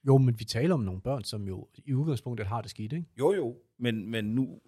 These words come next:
Speaker 2: nu er den store forskel jo, at her skal de jo ikke passe ind i en ramme med, med enogtyve, otteogtyve andre elever til én voksen, øh, og er tvunget til at sidde i et miljø,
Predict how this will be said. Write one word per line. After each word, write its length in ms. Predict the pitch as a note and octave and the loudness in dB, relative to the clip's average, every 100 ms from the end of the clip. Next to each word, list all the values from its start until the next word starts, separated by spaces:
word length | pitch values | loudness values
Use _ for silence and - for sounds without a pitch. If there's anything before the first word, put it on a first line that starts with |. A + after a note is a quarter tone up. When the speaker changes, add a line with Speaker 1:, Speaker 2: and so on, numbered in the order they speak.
| _ | _
Speaker 2:
nu 120 | C3+ | 0
er 160 | B2 A#2 | 2 2
den 120 | E3 | 0
store 240 | - A#2 | -4 -6
forskel 420 | G2 G2 - G#2+ F2 | -6 -8 -10 -12 -10
jo, 120 | F2+ | -10
at 160 | F2 | -10
her 180 | E2 A2+ | -6 -6
skal 200 | - B2+ G#2 | -6 -12 -10
de 60 | |
jo 80 | G#2 | -8
ikke 160 | G2 - | -8 -8
passe 300 | A2 G#2 G#2+ | -6 -6 -8
ind 100 | G2 | -12
i 40 | |
en 100 | F#2 | -10
ramme 220 | E2 F#2+ | -8 -8
med, 260 | F#2+ E2+ F2 | -8 -10 -10
med 160 | F2+ F2+ | -12 -12
enogtyve, 360 | A#2+ - G2 F2+ | -12 -12 -10 -8
otteogtyve 380 | G#2+ A2+ F#2+ E2+ | -8 -10 -12 -10
andre 220 | F#2 G#2 | -10 -12
elever 280 | F2+ F#2+ A2+ | -12 -12 -14
til 220 | - G2 - | -14 -14 -10
én 160 | A#2+ - | -10 -6
voksen, 400 | E2+ F#2 - A#2+ _ - - - _ | -8 -8 -12 -18 _ -20 -20 -20 _
øh, 280 | B2+ G#2+ F#2 - | 2 2 2 -2
og 200 | G2 F#2 | -4 -4
er 100 | F2 | -6
tvunget 320 | - G#2 B2 | -8 -8 -8
til 100 | - F2+ | -8 -10
at 80 | |
sidde 380 | - G#2 A2 B2 | -8 -8 -6 -8
i 240 | - F#2 F2+ | -10 -10 -10
et 80 | |
miljø, 360 | F2 F2+ F#2+ A2 | -10 -8 -6 -8